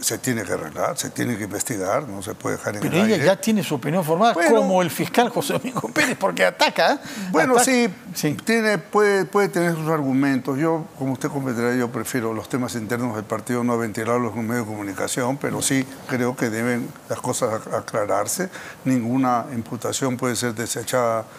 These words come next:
Speaker 1: eh, a priori, ¿no? Tiene que esclarecerse las cosas. Y espero que se hagan porque el rol que el apra tiene que tener en el futuro es, es superior a cualquier disputa interna, ¿no? Yo mismo, yo mismo puse un video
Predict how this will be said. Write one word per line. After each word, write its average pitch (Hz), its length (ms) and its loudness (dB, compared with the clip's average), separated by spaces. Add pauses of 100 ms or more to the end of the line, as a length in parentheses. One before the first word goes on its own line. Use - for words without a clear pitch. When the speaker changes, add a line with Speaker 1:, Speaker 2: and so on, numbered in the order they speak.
(440)
Speaker 1:
eh, 101 280 -8
a 101 60 -4
priori, 131 560 0
¿no? 127 160 -4
Tiene 104 300 -6
que 104 180 -6 (180)
esclarecerse 113 720 -4
las 120 140 -4
cosas. 170 300 -6 (400)
Y 214 40 2
espero 285 300 -2
que 185 80 0
se - 120 -2
hagan 165 260 2
porque 170 340 -6 (400)
el 196 120 0
rol 233 300 0
que - 80 -8
el 170 100 -6
apra 190 220 -2
tiene 180 260 -2
que 147 120 -4
tener 139 220 -2
en 156 40 -2
el 135 60 -4
futuro 151 400 -6
es, 151 60 -8 (380)
es 131 120 -2
superior 139 500 -4
a 143 60 -2
cualquier 131 340 -6
disputa - 380 -6
interna, 110 560 -4 (240)
¿no? 202 180 -2
Yo 160 160 0
mismo, 175 440 -2 (120)
yo 131 160 -2
mismo 156 420 -2 (240)
puse 143 240 -6
un 131 120 2
video 120 360 0